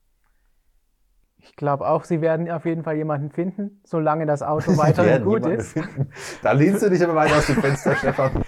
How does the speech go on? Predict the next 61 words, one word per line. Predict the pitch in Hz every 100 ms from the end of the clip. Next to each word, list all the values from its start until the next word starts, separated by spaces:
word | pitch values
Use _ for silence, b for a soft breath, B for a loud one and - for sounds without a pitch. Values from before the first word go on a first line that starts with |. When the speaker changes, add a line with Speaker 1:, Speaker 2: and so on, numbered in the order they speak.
| -
Speaker 1:
Sie | 208 -
werden | 208 196
nicht | 220 233
nur | 220
mit | 196
einem | 180 196
Auto | 165 190 196
antreten | 156 175 311 151 156
müssen. | 160 185 196 B B B
Das | 156 -
Gegenteil | 165 165 156 156
von | 165
der | 156 139
alten | 156 151
Ferrari. | 160 147 -
Vielleicht | 156 190
kann | 180
Ferrari | 156 143 143 180 160
aber | 143
dann | 143 131
drei | 131 180
Autos | 180 165 156
haben | 156 156
und | 143 147
Luca | 170 160
Di | 151
Montezemolo | 151 156 156 165 180 147
kommt | 139 135
zurück. | 139 139 - - - - - - _ _ _ _
Speaker 2:
Das | 143
Speaker 1:
Das | 160
Speaker 2:
wär |
Speaker 1:
wäre | 113
der | 151
Speaker 2:
schön. | -
Speaker 1:
große | 151 156 151
Traum. | 135 123 143 _ _ _ _
Max | 151 156 -
Verstappen | 156 - 160 180
holt | 156 160 - 165 165
dann | 160
immer | 180 180
noch |
mehr | 156 156
Punkte | 160 180 175
als | 151
die | -
drei. | 113 117
Speaker 2:
Ja, | 123 135 143
ich | 143
wollte | 127 135
es |
gerade | 147 131
sagen. | 123 131 127 113
Konstrukteurswertung | 135 123 - 135 139 135 139
geht | 127
trotzdem | 123 131 127
noch | 120
an | 127 123
Red | 123
Bull. | - 123